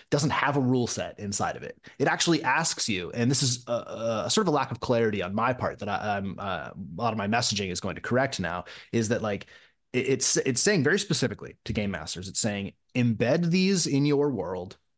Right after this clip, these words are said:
Expressing their mechanics in your system. Period.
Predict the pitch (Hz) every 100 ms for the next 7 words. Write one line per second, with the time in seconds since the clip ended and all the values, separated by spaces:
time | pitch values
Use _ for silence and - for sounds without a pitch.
0 | _ _ _ 110 - - - 123 - 170
1 | 156 135 135 127 - 98 101 - - 110
2 | 101 95 90 - - - - _ _ _
3 | _ _ _ _ _ _ _ _ _ _
4 | 127 87 -